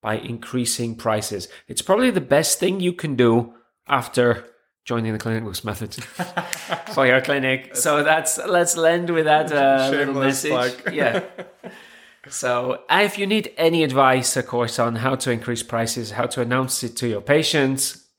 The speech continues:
Speaker 1: or to focus on changing your brand and your brand or clinic, we're here for you. Send us your questions or schedule a call.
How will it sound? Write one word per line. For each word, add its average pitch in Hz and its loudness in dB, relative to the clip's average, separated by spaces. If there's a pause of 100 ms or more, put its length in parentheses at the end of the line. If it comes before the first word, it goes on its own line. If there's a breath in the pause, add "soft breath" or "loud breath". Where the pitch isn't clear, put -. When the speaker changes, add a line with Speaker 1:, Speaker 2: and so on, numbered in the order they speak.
Speaker 1:
or 160 6
to 117 4
focus 120 2
on 110 -2
changing 139 0
your 110 2
brand 107 2
and 107 -4
your 110 -4
brand 107 0
or 107 -6
clinic, 117 0
we're 120 4
here 113 0
for 107 -4
you. 95 -6 (100)
Send 120 2
us 113 0
your 120 -4
questions 123 2 (220 loud breath)
or 110 0
schedule 101 -2
a 95 -4
call. 95 -2